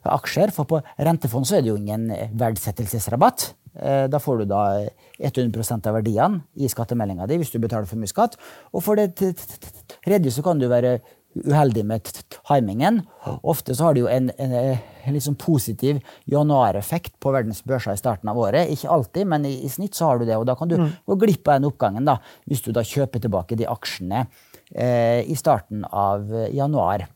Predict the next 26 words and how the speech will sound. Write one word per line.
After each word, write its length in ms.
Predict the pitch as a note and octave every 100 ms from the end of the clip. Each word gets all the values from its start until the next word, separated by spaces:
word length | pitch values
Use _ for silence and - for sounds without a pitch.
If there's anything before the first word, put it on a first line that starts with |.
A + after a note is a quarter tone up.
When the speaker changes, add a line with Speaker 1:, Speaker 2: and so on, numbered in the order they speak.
| -
Speaker 2:
Mm. 240 | G3 D3 C3+
Speaker 1:
Og 80 | -
så 80 | D#3
kan 140 | G3 D#3+
du 80 |
kanskje 440 | C#3 F#3+ B3 A#3 C#3
risikere 400 | A2+ C#3 C#3+ B2+
gjennomskjæring. 600 | B2+ G#2 F#2 G#2+ E3+ F#3
Jeg 80 | C#3+
har 80 | A3
ikke 140 | F3
hørt 180 | D3+ A2
om 120 | G#2+
det. 80 | B2+
Har 80 | D#3+
du 60 | C#3+
hørt 180 | C#3 A#2
om 80 | D#3+
Speaker 2:
Ja. 40 |
Speaker 1:
noen 140 | C3 A#2+
som 100 | A2
har 60 | G#2+
fått 260 | A2+ - -
gjennomskjæring 540 | A2 G2+ F#2 F#2+ G2
på 100 | G#2+
det? 100 | C3+